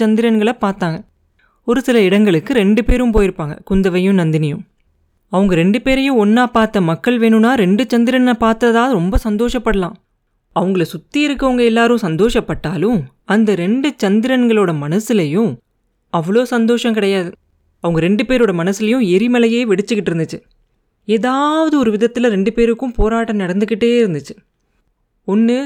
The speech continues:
சொல்லம்பால ஒருத்தரை ஒருத்தர் குத்திக்கிட்டு இருந்தாங்க, அப்படி இல்லைன்னா கண்களாலேயே கண்களை ஒரு வேல்களா ஆக்கி ஒருத்தரை ஒருத்தர் ஊடுருவுற மாதிரி அப்படி பேசிக்கிட்டு இருந்தாங்க ரெண்டு பேரும். எப்படியோ ரெண்டு அழுகைகளுக்கும் நடுவுல ஒரு துவந்த யுத்தம் நடந்துக்கிட்டே இருந்துச்சு. அந்த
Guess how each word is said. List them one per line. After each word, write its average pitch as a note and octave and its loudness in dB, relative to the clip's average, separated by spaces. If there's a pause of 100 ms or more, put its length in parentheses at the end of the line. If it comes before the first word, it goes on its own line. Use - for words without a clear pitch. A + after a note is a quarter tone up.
(120)
சொல்லம்பால A#3 0
ஒருத்தரை G3+ 0
ஒருத்தர் A3+ -6
குத்திக்கிட்டு D#3+ -4
இருந்தாங்க, C#3 -12 (100)
அப்படி G#3 -4
இல்லைன்னா A3+ 0
கண்களாலேயே A3 0
கண்களை G3 -2
ஒரு D#3 -2
வேல்களா G#3 0
ஆக்கி G3 -6 (540)
ஒருத்தரை G#3+ 0
ஒருத்தர் A3 -2
ஊடுருவுற A3 2
மாதிரி A3 -2
அப்படி G#3 -4
பேசிக்கிட்டு D#3+ -6
இருந்தாங்க C#3 -10
ரெண்டு D3 -8
பேரும். D3+ -10
எப்படியோ A#3+ -6
ரெண்டு A3 0
அழுகைகளுக்கும் A3+ 0
நடுவுல G3 0
ஒரு A3+ 0
துவந்த F#3+ -2
யுத்தம் A3 -2
நடந்துக்கிட்டே F#3+ 0
இருந்துச்சு. F#3+ -4 (460)
அந்த G3 -4